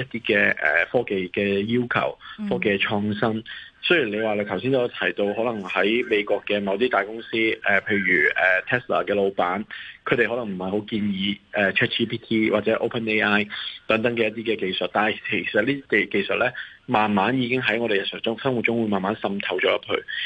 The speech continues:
Speaker 1: 咁所以對呢樣嘢嘅需求亦都會越嚟越大。喺呢個情況之下，其實你話圍繞住呢個主題嘅公司，其實都係嗰啲巨型嘅科網公司。所以你話美股方面，我哋係淡嘅，但我哋睇得比較淡嘅係S and P啦，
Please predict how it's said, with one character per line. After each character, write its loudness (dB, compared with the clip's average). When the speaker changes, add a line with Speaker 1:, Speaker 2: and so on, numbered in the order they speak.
Speaker 1:
咁 0
所 4
以 2
對 2
呢 0
樣 2
嘢 -4
嘅 -6
需 -2
求 -4
亦 -2
都 -2
會 -2
越 -6
嚟 -6
越 -4
大。 0
喺 2
呢 -
個 2
情 -8
況 -2
之 -4
下， 2
其 -2
實 -2
你 4
話 4
圍 0
繞 -2
住 0
呢 2
個 6
主 -8
題 -10
嘅 -2
公 -10
司， -8
其 0
實 -4
都 2
係 -2
嗰 -4
啲 -2
巨 -4
型 -6
嘅 -4
科 -4
網 -2
公 -10
司。 -8
所 4
以 2
你 0
話 0
美 -2
股 -4
方 0
面， -4
我 -2
哋 -2
係 -2
淡 0
嘅， -2
但 2
我 4
哋 -2
睇 0
得 2
比 -4
較 2
淡 -12
嘅 -2
係 -4
S -4
and -4
P -2
啦， -6